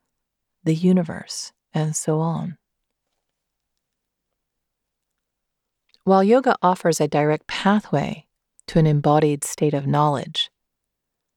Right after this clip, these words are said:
restorative yoga offers a particularly powerful method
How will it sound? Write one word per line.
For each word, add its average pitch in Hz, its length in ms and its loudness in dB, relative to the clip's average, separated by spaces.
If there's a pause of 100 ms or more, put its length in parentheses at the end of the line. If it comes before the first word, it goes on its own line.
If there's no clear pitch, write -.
(340)
restorative 269 640 0
yoga 151 500 -2
offers 165 380 0
a 170 80 -2
particularly 160 960 -2
powerful 190 600 0
method 165 640 2